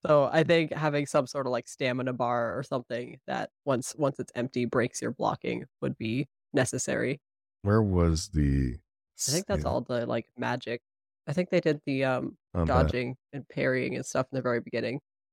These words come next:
Speaker 2: Okay, I'll, I'll go from here. Yeah, so that was the step back, right? Like, uh, yeah,
Speaker 1: Yeah,
Speaker 2: so
Speaker 1: I think
Speaker 2: that's
Speaker 1: so.
Speaker 2: dodging, kinda jumping back. I like that idea of being able to kinda move out of the way.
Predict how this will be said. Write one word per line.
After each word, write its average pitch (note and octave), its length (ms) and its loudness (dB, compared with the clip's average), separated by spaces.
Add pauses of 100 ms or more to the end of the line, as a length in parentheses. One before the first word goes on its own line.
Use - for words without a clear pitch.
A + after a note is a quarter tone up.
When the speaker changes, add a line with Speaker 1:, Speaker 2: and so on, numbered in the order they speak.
(140)
Speaker 2:
Okay, A1+ 220 0
I'll, A#1+ 220 0
I'll C#2+ 80 -4
go A1+ 140 -6
from D2 200 -4
here. C#2 200 -2 (180)
Yeah, E2 200 6 (180)
so F2+ 260 6
that E2 200 4
was F2+ 300 4
the D#2 260 2
step - 460 -2
back, C#2 240 2
right? C#2 240 -2 (120)
Like, C#2 180 -2 (100)
uh, B1+ 180 -2 (240)
yeah, D3 160 4
Speaker 1:
Yeah, - 20 2
Speaker 2:
so B2+ 140 2
Speaker 1:
I G2 40 6
think A2+ 60 6
Speaker 2:
that's G2+ 120 4
Speaker 1:
so. - 20 -4
Speaker 2:
dodging, F2+ 460 6
kinda F2 240 2
jumping D#2+ 340 0
back. D2+ 300 0
I E2 80 2
like F#2+ 220 4
that F2+ 200 2
idea F2 460 4
of D#2+ 260 0
being E2+ 140 0
able E2 140 0
to - 140 -20
kinda D#2+ 140 2
move D#2 220 2
out D2 80 2
of D2 60 2
the D2 60 2
way. D#2 340 2